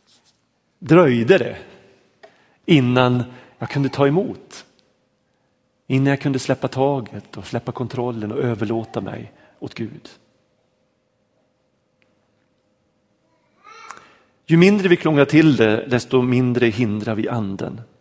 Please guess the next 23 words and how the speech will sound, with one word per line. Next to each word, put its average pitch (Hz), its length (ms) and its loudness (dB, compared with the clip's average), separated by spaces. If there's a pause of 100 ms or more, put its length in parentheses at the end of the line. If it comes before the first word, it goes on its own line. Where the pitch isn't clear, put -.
(1120)
Jag - 100 -10
tror 160 100 0
att 147 60 4
det 190 60 4
enklaste 165 520 0
sättet 135 440 -2
att 123 160 -2
tala 127 320 2
om 127 80 0
det 117 60 -4
här 107 220 0
är 117 60 2
att 120 140 -2
tala 117 260 0
om 110 300 -4
överlåtelse 117 960 -6 (580)
och - 180 -16
tillit. 110 640 -8
Eller 180 360 4
att 160 120 0
använda 127 520 0
det 120 80 0
här 113 240 0